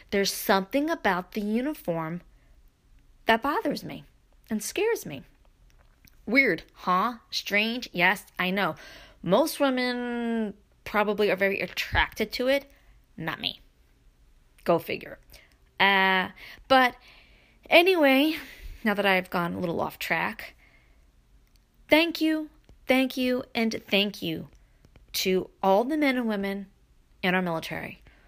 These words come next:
whether you have served in the past, whether you are currently serving, or those who are getting ready to join. Thank you, because you do give up an awful lot to serve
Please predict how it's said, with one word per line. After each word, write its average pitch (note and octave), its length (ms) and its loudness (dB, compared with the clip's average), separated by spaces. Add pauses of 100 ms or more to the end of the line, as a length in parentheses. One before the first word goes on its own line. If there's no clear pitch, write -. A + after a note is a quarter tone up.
(120)
whether G3+ 240 0
you F#3 560 -2
have D#3 320 -2
served G3 520 2
in F3 120 -4
the D3+ 80 -6
past, - 640 -4 (840)
whether G3 240 0
you G3 280 -2
are E3 100 -2
currently B3 500 -4
serving, D#4 520 -4 (1000)
or G#3 100 0
those A#3 320 2
who A3 120 -4
are G#3+ 60 2
getting G#3+ 360 0
ready G#3 340 2
to A3+ 180 -4
join. D#3 500 -4 (840)
Thank A#3 360 0
you, C#3 160 -10 (840)
because G#3 460 -4 (480)
you A#3+ 280 -2
do A#3 200 0
give G#3+ 200 0
up G#3 160 0
an F#3+ 120 -2 (120)
awful G3+ 540 -2
lot E3+ 400 0
to F#3+ 100 -8
serve F3+ 360 -2